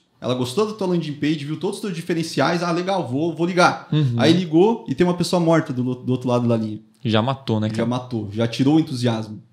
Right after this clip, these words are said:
Speaker 1: Então tem que treinar. Então é fazer simulações
Speaker 2: Aham.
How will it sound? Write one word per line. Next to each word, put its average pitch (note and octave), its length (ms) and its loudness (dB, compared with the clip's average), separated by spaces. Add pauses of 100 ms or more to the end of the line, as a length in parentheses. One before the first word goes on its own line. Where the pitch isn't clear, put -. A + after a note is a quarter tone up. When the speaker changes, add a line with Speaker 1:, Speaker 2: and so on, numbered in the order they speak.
Speaker 1:
Então C3 200 -2
tem D3 120 -2
que D3 60 -6
treinar. E3 380 2
Então C#3+ 200 2
é D3 140 0 (240)
fazer C#3 540 4
simulações D#3+ 840 0 (140)
Speaker 2:
Aham. B2 500 4